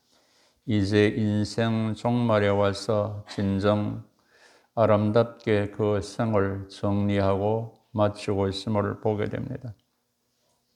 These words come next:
비록 육신은 쇠하였지만 믿음의 환상은 분명했고 영적인 깊은 경지에서 그 본향을 바라보면서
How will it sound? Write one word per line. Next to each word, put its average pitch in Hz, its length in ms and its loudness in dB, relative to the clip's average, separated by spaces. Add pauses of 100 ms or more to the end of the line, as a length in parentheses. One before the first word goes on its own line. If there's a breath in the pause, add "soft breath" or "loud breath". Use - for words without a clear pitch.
(720 soft breath)
비록 110 340 8
육신은 113 800 0
쇠하였지만 113 1300 0 (1000 soft breath)
믿음의 120 480 6
환상은 113 960 -2
분명했고 101 960 -4 (1200 soft breath)
영적인 117 680 2
깊은 110 640 0
경지에서 110 1160 2 (680 soft breath)
그 107 420 4
본향을 113 580 2
바라보면서 104 1160 2